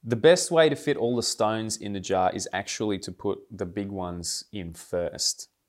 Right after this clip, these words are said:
Yes, they take up the most room, but as the little stones are poured in, they fill the gaps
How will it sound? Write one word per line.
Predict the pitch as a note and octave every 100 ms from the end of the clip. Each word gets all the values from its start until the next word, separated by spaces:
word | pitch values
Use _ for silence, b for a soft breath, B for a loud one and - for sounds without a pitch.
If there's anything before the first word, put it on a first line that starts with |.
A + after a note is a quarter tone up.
| _
Yes, | A#2+ D#3+ -
they | - C#3
take | C3 C#3 C3+
up | A#2
the | B2
most | A#2 A2+ - -
room, | G2+ G#2 A2+ C#3+ -
but | - G#2 -
as | B2 A2+
the | A#2+
little | B2 E3+ F#3
stones | - D3 C3 A#2
are |
poured | G#2+ - A#2+ A2+ -
in, | B2 G#2+ G2+ b b b _
they | A2
fill | A2 - D3+ D#3
the | B2 G#2
gaps | G#2+ G#2 - - -